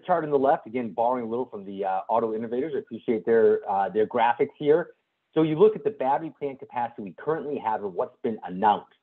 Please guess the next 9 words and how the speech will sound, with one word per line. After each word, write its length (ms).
so 200
far. 340
Two 80
hundred 300
and 180
eighty-four 560
gigawatt 460
hours 360
by 140